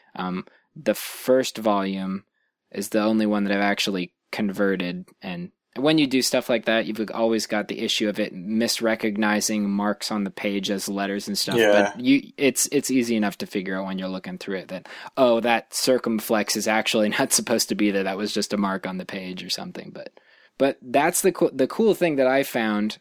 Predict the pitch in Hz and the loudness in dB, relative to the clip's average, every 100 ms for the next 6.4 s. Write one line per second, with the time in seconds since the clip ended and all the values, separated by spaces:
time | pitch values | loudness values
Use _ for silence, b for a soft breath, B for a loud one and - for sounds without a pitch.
0 | - 117 117 - 127 151 147 113 101 - | -4 0 2 2 4 4 4 0 -4 -4
1 | - - - _ _ _ 117 117 110 123 | -6 -6 -8 _ _ _ -2 0 2 4
2 | 131 131 123 120 113 117 120 - 117 110 | 2 0 0 2 4 2 0 0 0 2
3 | 156 139 147 139 127 117 110 117 113 - | 2 0 -2 0 2 2 4 2 0 0
4 | 139 147 120 107 104 101 104 101 104 - | 2 4 2 2 2 0 0 0 0 0
5 | 117 113 101 110 - 123 120 117 110 120 | 0 0 0 -2 -2 0 2 2 4 2
6 | 131 120 95 - | 4 0 0 -4